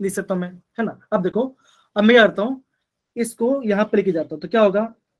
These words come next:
three multiply by fifty eight point five, तो क्या मुझे मिलेगा, मुझे मिलेगा mass of N A C L upon volume in liter, ये मुझे मिलेगा, है ना,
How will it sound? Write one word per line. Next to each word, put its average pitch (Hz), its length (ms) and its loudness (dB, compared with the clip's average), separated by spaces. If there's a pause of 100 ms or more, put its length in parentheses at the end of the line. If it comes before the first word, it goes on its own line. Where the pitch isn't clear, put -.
(200)
three 262 320 0
multiply 202 500 0 (120)
by 175 80 -4 (920)
fifty 226 420 -2
eight 220 200 -2
point 208 240 0
five, 135 180 -10 (200)
तो 180 80 -8
क्या 226 160 2
मुझे 220 180 2
मिलेगा, 208 440 0
मुझे 185 180 -4
मिलेगा 190 340 -2 (720)
mass 175 520 -2 (600)
of 196 340 -2
N 180 180 -2
A 196 80 -2
C 247 220 -4
L 190 160 -2 (1160)
upon 214 440 0 (1040)
volume 180 540 2
in 277 140 -2 (480)
liter, 214 420 0 (640)
ये 196 80 -2
मुझे 202 200 0
मिलेगा, 180 280 -4 (180)
है 269 60 -2
ना, 226 180 -4